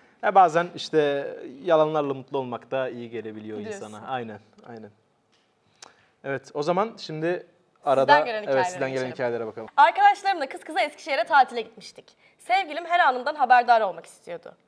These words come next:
Speaker 2: Bak, tatilde rahat bırakmayandan da korkacaksın. Neyse, her şeyi söylüyordum, hatta fotoğraflıyordum ara ara.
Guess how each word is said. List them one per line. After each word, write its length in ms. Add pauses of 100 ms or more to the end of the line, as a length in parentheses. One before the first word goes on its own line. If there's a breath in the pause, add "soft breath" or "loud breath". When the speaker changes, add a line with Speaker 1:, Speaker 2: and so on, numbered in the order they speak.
(260)
Speaker 2:
Bak, 140 (180)
tatilde 480
rahat 280
bırakmayandan 560
da 60
korkacaksın. 540 (760 soft breath)
Neyse, 280
her 220
şeyi 200
söylüyordum, 520
hatta 300
fotoğraflıyordum 680
ara 200
ara. 220